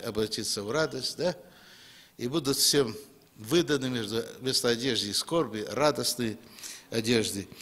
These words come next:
Будет нечто новое. Но в культуре языческой смерть представляет собой нечто страшное, да? А у атеистов смерть — это вообще исчезновение. Ну, может быть, для атеистов так было бы лучше.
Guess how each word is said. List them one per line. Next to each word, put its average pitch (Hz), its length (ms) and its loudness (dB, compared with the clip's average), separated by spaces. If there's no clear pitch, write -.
Будет 180 420 0
нечто 156 600 4
новое. 98 480 -2
Но 143 280 6
в - 180 -4
культуре 139 480 2
языческой 196 840 2
смерть 165 500 2
представляет 135 560 4
собой 120 340 2
нечто 113 380 2
страшное, - 580 2
да? 147 220 -8
А 120 180 4
у 113 140 -2
атеистов 202 760 2
смерть — 170 360 -4
это 151 220 -4
вообще 135 480 -4
исчезновение. 90 640 -10
Ну, 175 260 0
может 214 400 4
быть, 180 260 0
для 143 260 6
атеистов 147 540 4
так 127 220 4
было 120 220 2
бы 113 100 -2
лучше. - 400 -4